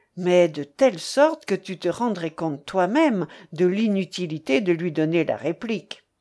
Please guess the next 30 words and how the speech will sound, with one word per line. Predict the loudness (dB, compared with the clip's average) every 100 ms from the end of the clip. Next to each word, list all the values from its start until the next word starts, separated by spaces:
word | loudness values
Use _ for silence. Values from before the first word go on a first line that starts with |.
| _ _ _ _
Mieux, | -2 -2 -2 -8 _ -20 -20 -16
tu | 0 0
verrais | 2 0 2 0
nettement | -2 -4 -4 -2 -2
que | -2 -4
nulle | -2 2 4 4
initiation, | 0 -2 -4 -8 -10 -6 0 0 0 -4 _ _ _ _
pour | -12 -10 -2
longue, | 2 4 2 -2
laborieuse | 0 0 0 -2 0 0 0 0 -6
et | -4
adroite | -2 0 4 6 6 2
qu'elle | -6 -12
puisse | -12 -14 -10 0
être, | 2 2 -2 -12 -12 _ _ _ _ 2
ne | 6 8
la | 8
rendra | 6 0 0 -2 -4 0
apte | 2 2 0 -4 0
à | 2
écouter | 0 -2 -12 -8 -6 -6
utilement | -4 -4 -4 -4 -2 0 0
ce | -4
que | -4 -4
tu | -4
pourrais | -8 -4 0 4 4
avoir | 2 2 2
à | 2
lui | 0 -4
dire. | -4 -6 -8 -12